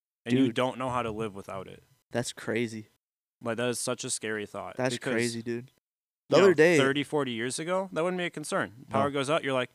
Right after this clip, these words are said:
Speaker 1: "Oh, okay, that's cool. Well, I'll just keep on doing my thing."
Speaker 2: Yeah, exactly.
Speaker 1: But now it's like, "I don't have my phone. I don't have Wi-Fi. Well, what? How am I gonna do life now?"
Speaker 2: Dude, the other day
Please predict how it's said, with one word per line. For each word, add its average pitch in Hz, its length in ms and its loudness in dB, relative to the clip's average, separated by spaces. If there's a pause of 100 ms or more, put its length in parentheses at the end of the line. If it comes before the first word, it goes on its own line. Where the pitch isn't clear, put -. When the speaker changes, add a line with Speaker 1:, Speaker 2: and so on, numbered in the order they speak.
Speaker 1:
"Oh, 208 200 -2
okay, 160 360 -4
that's 175 180 -6
cool. 135 200 -4
Well, 143 300 -8
I'll 139 120 -6
just 135 220 -10 (140)
keep 139 220 -4
on 143 140 2
doing 143 180 -2
my 151 100 -6
thing." 127 280 -8 (120)
Speaker 2:
Yeah, 151 160 -4
exactly. 123 460 -6 (220)
Speaker 1:
But 127 140 0
now 135 200 2
it's 165 180 -4
like, 110 360 -4 (320)
"I 107 80 -8
don't 131 120 -6
have 135 100 -8
my 107 100 -8
phone. 113 380 -10
I 135 40 -12
don't 120 120 -6
have 113 120 -4
Wi-Fi. 110 540 -2 (280)
Well, 110 220 -8 (760)
what? - 160 -10 (300)
How 120 140 -12
am 131 60 -8
I 127 80 -6
gonna 123 240 -8 (300)
do 127 160 -4
life 127 300 -4
now?" 135 300 -4 (160)
Speaker 2:
Dude, 240 260 -2 (260)
the - 100 0
other 208 220 4
day 127 320 2